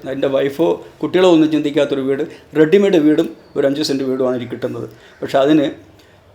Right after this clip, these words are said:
സായി ദർശൻ എന്ന് പേരിടണം. പക്ഷേ വീട് പാലുകാച്ചി ഞാൻ ആ സായി ദർശൻ എഴുതി എങ്ങനെ നടക്കുകയാണ്. മാസം കഴിഞ്ഞപ്പോഴത്തേക്ക്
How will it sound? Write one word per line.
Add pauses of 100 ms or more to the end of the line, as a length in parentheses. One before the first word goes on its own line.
(120)
സായി
ദർശൻ
എന്ന്
പേരിടണം. (340)
പക്ഷേ
വീട്
പാലുകാച്ചി (420)
ഞാൻ
ആ
സായി
ദർശൻ
എഴുതി
എങ്ങനെ
നടക്കുകയാണ്. (400)
മാസം
കഴിഞ്ഞപ്പോഴത്തേക്ക്